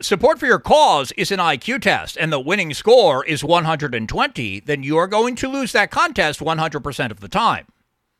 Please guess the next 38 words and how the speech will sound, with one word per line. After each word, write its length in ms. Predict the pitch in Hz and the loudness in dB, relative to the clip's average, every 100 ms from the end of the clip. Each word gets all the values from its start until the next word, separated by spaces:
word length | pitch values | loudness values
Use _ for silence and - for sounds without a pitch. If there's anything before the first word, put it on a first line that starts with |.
| _ _ _ _ _ _ | _ _ _ _ _ _
Trump 360 | - 196 302 185 | -2 0 0 2
gained 340 | 196 214 247 | 2 2 0
the 60 | 233 | -4
support 480 | 190 147 277 285 - | -4 2 4 4 2
of 120 | 143 | -10
serious 420 | - 220 254 180 | -2 -2 0 -2
intellectuals, 720 | 175 156 127 214 - 311 277 | -2 -2 -2 -2 -2 -2 -2
as 160 | 135 107 | -4 -6
it 80 | 107 | -6
turns 320 | 139 107 95 | -4 -4 -6
out, 360 | 80 73 139 _ _ _ _ _ 151 | -10 -6 -8 _ _ _ _ _ 0
because 520 | 180 - 185 160 - - | 0 2 2 2 -4 2
what 180 | 180 | 2
he 140 | 202 226 | 2 -2
said 320 | - 208 160 | 0 0 2
was 200 | 160 135 | -2 -2
not 200 | 165 135 | -2 -2
vapid 420 | 123 123 127 110 - | -2 -2 -4 -8 -4
at 100 | 131 | 0
all. 300 | 113 73 - _ _ _ _ _ _ _ _ - _ _ _ _ | 0 -2 -14 _ _ _ _ _ _ _ _ -20 _ _ _ _
He 140 | 190 | -4
discussed 600 | 254 277 - 208 185 - _ | -2 -4 -2 0 0 -4 _
trade, 500 | - 175 220 240 - - | 0 2 2 -2 -10 -6
economics, 680 | 190 233 202 185 175 - _ _ | -2 2 2 2 -2 -6 _ _
and 180 | 165 151 | -6 -2
foreign 320 | 190 269 285 | 2 4 4
policy 480 | 190 156 135 147 135 | 2 0 0 -6 -8
coherently, 840 | - 165 123 202 349 - 120 98 - | -2 -2 0 -2 -2 -6 -8 -8 -6
more 280 | 127 180 214 | 0 0 4
coherently 720 | 269 247 262 240 190 156 117 | 4 4 0 -2 -2 -4 -4
than 240 | 160 170 - | 0 0 0
anybody 420 | 202 269 233 214 | -6 -2 -2 -2
for 220 | 139 180 | 0 0
a 40 | 139 | 2
very 240 | 165 196 | 2 0
long 280 | 160 139 123 | 0 0 0
time, 240 | 190 269 | 0 0
actually. 640 | 139 85 - 101 85 151 | -2 -6 -8 -12 -8 -8